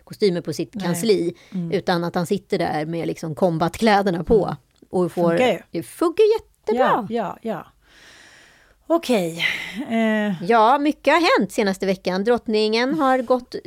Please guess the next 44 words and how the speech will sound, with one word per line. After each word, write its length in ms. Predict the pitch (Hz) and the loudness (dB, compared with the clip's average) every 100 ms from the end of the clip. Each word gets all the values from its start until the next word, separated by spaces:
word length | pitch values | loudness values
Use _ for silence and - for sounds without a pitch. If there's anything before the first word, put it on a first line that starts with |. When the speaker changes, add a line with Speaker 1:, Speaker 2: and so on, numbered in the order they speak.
| - - | -14 -14
Speaker 1:
därhädan. 680 | 214 254 294 233 190 208 359 | 0 2 4 4 4 0 0
Speaker 2:
Mm, 340 | 233 196 190 190 | -4 -2 -2 -2
mm. 200 | 220 185 | -2 0
Speaker 1:
Hon 160 | 196 214 | 0 0
mor 200 | 226 226 | 0 -2
salig. 520 | - 226 180 208 277 - - | 2 2 4 2 0 -6 -10
Speaker 2:
Men, 220 | 294 311 214 - - | 0 2 0 -4 -6
<laughs> 220 | 220 - | -4 -4
mor 220 | 233 226 | -2 -2
salig. 580 | 214 - 254 208 185 214 | -4 -2 2 2 0 -2
Min, 200 | 226 233 - - - | -4 -6 -10 -20 -12
min 200 | 233 247 240 | -2 2 4
mor, 280 | 220 262 | 2 2
min 200 | 294 262 | 0 -2
mor. 240 | 247 240 254 - - | 0 0 0 -6 -14
Jag 120 | - 240 | -8 -4
blev 120 | 302 | -4
lite 160 | 339 | -6
förvånad. 500 | - 277 339 320 233 | -8 -6 -2 -2 -2
Jag 240 | 208 247 254 | 0 0 0
var 80 | 294 | -2
inte 180 | 254 254 | -4 -2
alls, 720 | 294 311 254 - - - 226 | 0 -2 -8 -12 -14 -14 -4
eh, 680 | 233 226 214 208 202 196 190 - - | 0 2 2 0 -2 -4 -8 -14 -12
beredd 420 | 220 226 349 254 | -4 0 0 -2
på... 80 | 233 | -6
Alltså, 200 | 233 240 | -6 -4
jag 60 | 240 | -4
menar 100 | 240 | -6
inte 100 | 208 | -4
att 80 | |
jag 160 | 226 233 | -4 -2
behöver 200 | 214 202 | -2 -4
vara 60 | 180 | -2
beredd 240 | 180 170 | -6 -6
på 80 | 175 | -10
att 80 | - | -10
Queen 280 | - 185 | -6 -6
Elizabeth 600 | 202 196 226 - 202 185 - | -4 -4 -4 -4 -6 -8 -6
dör, 180 | 180 170 | -4 -4
men 180 | 202 | -4
det 80 | 214 | -4
blev 440 | 196 185 262 349 370 | -4 -4 0 0 0
ändå 720 | 262 196 185 180 180 175 | -2 -2 -2 -2 -2 -4